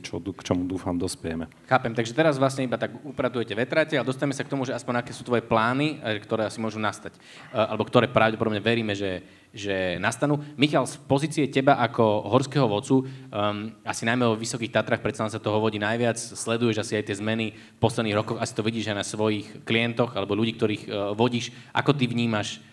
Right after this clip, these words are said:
Speaker 2: e, čo pre teba znamená teda udržateľný cestovný ruch a či ty vnímaš nejakú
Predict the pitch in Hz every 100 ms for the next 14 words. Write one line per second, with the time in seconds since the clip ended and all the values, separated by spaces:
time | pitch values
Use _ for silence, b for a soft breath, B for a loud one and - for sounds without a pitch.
0 | B - 95 92 143 139 123 123 110 107
1 | 104 98 107 107 107 101 104 98 101 101
2 | 98 131 156 120 - 156 - - 131 131
3 | 135 123 120 117